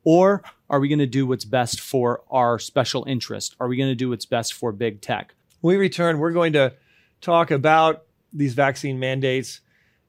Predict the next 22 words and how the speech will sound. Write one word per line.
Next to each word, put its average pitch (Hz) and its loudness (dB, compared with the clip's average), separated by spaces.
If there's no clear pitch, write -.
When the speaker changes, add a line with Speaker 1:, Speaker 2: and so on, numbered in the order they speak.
Speaker 2:
and 127 -4
mask 151 -2
mandates, 135 -2
um, 123 -6
how 165 2
it's 180 0
playing 170 0
out, 160 2
uh, 127 -2
what 147 0
people 156 -2
can 135 -6
do, 151 0
and 143 -2
what's 190 0
the 190 -4
impact 175 0
i-, - -6
it's 143 -4
having 143 -2
on, 127 -6
uh, 117 -6